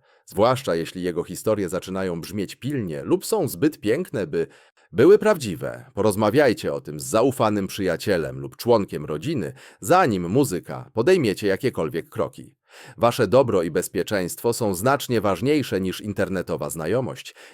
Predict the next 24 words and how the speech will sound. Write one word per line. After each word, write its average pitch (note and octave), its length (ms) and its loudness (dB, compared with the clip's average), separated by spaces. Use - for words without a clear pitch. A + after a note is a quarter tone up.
i D3+ 100 2
nie E3 160 6
ma D3+ 140 6
żadnego D3 480 4
wstydu D3 420 2
w F2+ 60 -2
ochronie G2+ 420 2
siebie A#2 340 2
przed - 260 -8
tymi, B2 340 2
którzy F2+ 320 -4
chcieliby G2+ 500 0
wykorzystać E2+ 640 -2
waszą F2 380 -2
dobroć F2+ 400 0
przeciwko - 520 -8
wam. C#2+ 240 -14
Zachowajcie D#3+ 600 4
ostrożność, E2+ 760 0
pozostańcie F2+ 600 -2
w - 60 -18
kontakcie E2 640 -4
i F2 80 -10
pamiętajcie, B2+ 680 0